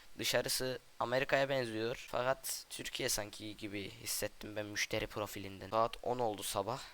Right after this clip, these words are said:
Oyunda tabii. Sol üst köşede görebilirsiniz saati, günü ve seviyemizi ve bir de paramızı görebilirsiniz sol üst köşede burada. Evet, on yirmi sekiz.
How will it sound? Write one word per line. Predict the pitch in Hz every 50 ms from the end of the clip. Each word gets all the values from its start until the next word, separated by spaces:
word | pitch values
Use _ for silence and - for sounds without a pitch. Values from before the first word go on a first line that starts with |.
| -
Oyunda | - 101 92 92 98 90 92 - -
tabii. | - - 90 - - - - - - -
Sol | - - - - 104 104 101
üst | 101 98 -
köşede | - 107 101 - 95 90 95
görebilirsiniz | - 95 98 101 101 98 98 101 - - - - 92 92 -
saati, | - - 101 95 - - - - 92 90
günü | 101 104 107 117 135 147 - - - - - - - - - - -
ve | - 117
seviyemizi | - - - 113 101 101 101 98 101 107 104 123 147
ve | 160 165 175 180 170 -
bir | 139 139
de | 151 151
paramızı | - 139 127 117 113 113 113 107 123
görebilirsiniz | 110 113 104 104 101 107 113 107 - - 98 98 -
sol | - - 104 101
üst | 101 - -
köşede | 104 101 - 98 92 95 95
burada. | 95 90 - - 123 165 - - - - -
Evet, | - - - - - - - - - -
on | - - 117
yirmi | 120 113 104 110 104 98 98 101
sekiz. | - 101 92 - 113 117 127 - - - - -